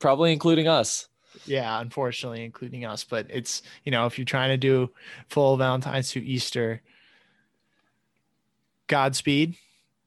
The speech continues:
Speaker 2: Um, and let us know what you copped.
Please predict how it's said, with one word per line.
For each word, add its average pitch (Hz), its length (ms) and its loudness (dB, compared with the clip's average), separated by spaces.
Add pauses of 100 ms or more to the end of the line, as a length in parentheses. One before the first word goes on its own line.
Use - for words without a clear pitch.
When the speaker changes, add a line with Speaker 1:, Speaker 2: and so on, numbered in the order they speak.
(280)
Speaker 2:
Um, 127 760 -4 (400)
and 131 500 -2 (100)
let 135 160 2
us 135 160 -2
know 143 100 2
what 139 180 0
you 139 60 -6
copped. - 440 -4